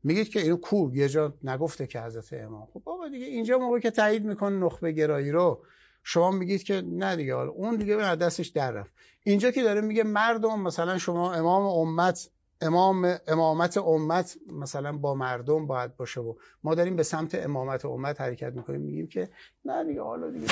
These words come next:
بعد انتخابات چیز بوده دیگه. خب بابا دیگه، اینجوری دیگه هی دارید می‌زنید، شل و پل می‌کنید. یه آدمی که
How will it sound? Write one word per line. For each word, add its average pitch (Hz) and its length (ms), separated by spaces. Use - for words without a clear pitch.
بعد - 300
انتخابات 156 720
چیز 185 280
بوده 113 220
دیگه. 104 260
خب 185 140
بابا 233 280
دیگه، 339 180
اینجوری 294 340
دیگه 285 300
هی 320 80
دارید 277 280
می‌زنید، 294 540
شل 220 240
و 190 40
پل 247 200
می‌کنید. 202 320
یه 233 80
آدمی 240 440
که 277 240